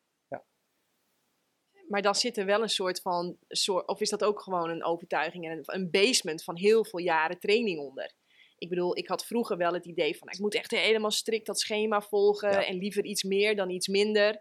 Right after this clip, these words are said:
Speaker 1: Mhm.
Speaker 2: Ja, en dat heb ik nu zo, dat heb ik nu twintig jaar gedaan. Nu denk ik wel eens van, "Nou, eh, halverwege de training, eh, het is wel best."
Speaker 1: Mooi geweest.
Speaker 2: <laughs>
Speaker 1: Ja.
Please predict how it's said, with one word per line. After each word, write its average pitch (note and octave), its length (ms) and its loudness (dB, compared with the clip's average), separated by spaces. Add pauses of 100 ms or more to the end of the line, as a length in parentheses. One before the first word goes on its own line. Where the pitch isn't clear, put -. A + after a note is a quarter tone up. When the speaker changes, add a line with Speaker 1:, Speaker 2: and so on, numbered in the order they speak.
Speaker 1:
Mhm. G#3+ 360 -10
Speaker 2:
Ja, D#3 220 0
en F3+ 100 -4
dat F#3 160 -6
heb G3+ 160 -2
ik F#3+ 100 -8
nu G3+ 140 0
zo, A3 280 2
dat G3+ 180 -4
heb G#3+ 140 0
ik G3+ 60 -8
nu G#3 140 -2
twintig G#3+ 340 0
jaar G3 180 2
gedaan. G3+ 380 0
Nu E3+ 140 -4
denk E3+ 240 -2
ik F3+ 100 -8
wel F#3 180 -2
eens F#3 120 -4
van, F3+ 160 -6
"Nou, F3+ 380 0
eh, F3+ 260 0 (100)
halverwege F#3+ 640 -2
de G3+ 80 -4
training, G#3 580 0
eh, G3 240 -2 (800)
het F#3+ 160 -6
is A3 120 2
wel G#3+ 140 2
best." B3 420 2
Speaker 1:
Mooi G2+ 160 -4
geweest. - 380 -6
Speaker 2:
<laughs> - 640 0
Speaker 1:
Ja. - 240 6